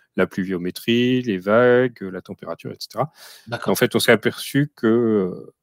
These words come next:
Speaker 1: ce qui est le plus important, c'est, euh, c'est la lithologie. En gros.
Speaker 2: D'accord. Et ça
Speaker 1: Si
Speaker 2: représente combien de sites,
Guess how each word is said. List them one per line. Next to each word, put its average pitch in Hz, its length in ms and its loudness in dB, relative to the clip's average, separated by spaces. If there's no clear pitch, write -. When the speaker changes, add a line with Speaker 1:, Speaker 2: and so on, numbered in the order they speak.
Speaker 1:
ce - 120 -4
qui - 160 4
est 120 40 8
le 117 120 8
plus 131 280 2
important, 135 560 4
c'est, 127 300 2
euh, 101 400 2
c'est - 260 -8
la 107 120 0
lithologie. 101 560 -8
En - 60 -14
gros. - 240 -20
Speaker 2:
D'accord. 104 520 -10
Et 120 60 -8
ça 135 180 0
Speaker 1:
Si 135 100 -4
Speaker 2:
représente 131 240 4
combien 127 300 -2
de 123 80 -6
sites, - 440 -6